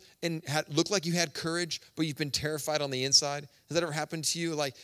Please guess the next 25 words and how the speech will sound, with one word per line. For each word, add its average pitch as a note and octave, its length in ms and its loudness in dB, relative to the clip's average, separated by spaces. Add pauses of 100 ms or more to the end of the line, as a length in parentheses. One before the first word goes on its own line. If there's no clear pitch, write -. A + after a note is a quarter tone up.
you E3+ 120 -2
did E3 280 -4
the F#3+ 80 0
thing F3+ 240 -4
that E3 120 -4
was D#3 100 -6
courageous, D#3+ 460 -6
but D#3+ 120 -10
on D3 80 -6
the D3 120 -4
inside, D3+ 340 -2
you D3 80 -2
were C#3+ 80 0
like, C#3 200 0
"I'm A4+ 160 2
gonna A#4+ 220 12
die." A4 580 4 (180)
Like, E3 240 0
you're F3 200 4 (140)
f-, - 340 -6
afraid. D#3+ 520 -2 (640)
That's G#3+ 200 4
what's A3+ 180 2
happening G#3 460 0
here. D3 400 -4